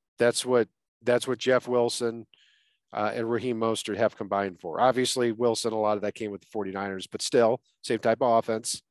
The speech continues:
same player, same type of production here. So, um, we've got about three and a half minutes left in the Eagles-Commanders game. Eagles are getting the ball back, down by five. Um, if the Commanders hold on for that win there in Philadelphia,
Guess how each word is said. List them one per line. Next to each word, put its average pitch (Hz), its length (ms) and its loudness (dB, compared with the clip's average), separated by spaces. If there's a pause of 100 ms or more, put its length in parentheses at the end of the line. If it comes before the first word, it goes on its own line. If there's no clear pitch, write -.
(240)
same 113 200 -2
player, 110 320 2
same 107 180 -4
type 107 220 -2
of 101 80 -14
production 98 400 -6
here. 87 140 -10
So, 104 260 -4 (680)
um, 143 520 4
we've 156 160 -6
got 165 160 6
about 147 200 4
three 165 200 4
and 160 100 4
a - 20 4
half 151 220 2
minutes 143 240 2
left 135 200 2
in 131 60 -6
the 127 160 -8
Eagles-Commanders 131 800 -2
game. 113 380 -2 (320)
Eagles 117 440 -4
are - 20 -10
getting 127 140 -2
the 127 80 -8
ball 127 200 6
back, 123 400 4 (200)
down 113 180 0
by 123 140 4
five. 127 520 2 (640)
Um, 107 520 -4 (480)
if 117 160 -6
the 120 100 -4
Commanders 127 560 0
hold 135 180 2
on 135 160 2
for 135 140 -8
that 123 220 0
win 139 380 -2 (540)
there 131 200 4
in 120 60 -4
Philadelphia, 120 760 0